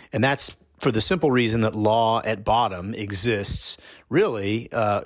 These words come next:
to protect, uh, persons and to promote the flourishing of persons. And so it has to, it's unavoidable that the law rests upon a kind of ex ante understanding or preconception about what persons are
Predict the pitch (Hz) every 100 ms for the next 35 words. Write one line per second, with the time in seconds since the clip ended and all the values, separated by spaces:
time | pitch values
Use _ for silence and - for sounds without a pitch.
0 | - - 107 95 - - 120 117 - -
1 | - 110 107 92 - - 113 113 147 147
2 | 123 98 101 107 104 - - 107 98 104
3 | 92 - 95 - - - - - - -
4 | - 113 110 117 113 - 156 175 - 98
5 | 92 - 131 127 104 135 143 110 101 101
6 | - 104 98 98 95 101 104 - 113 -
7 | 104 92 - 98 90 - 104 90 98 95
8 | 98 92 92 92 - 92 92 92 90 87
9 | - - - - - 117 110 101 104 98
10 | 98 101 - 98 117 - 113 - 110 101
11 | 92 92 98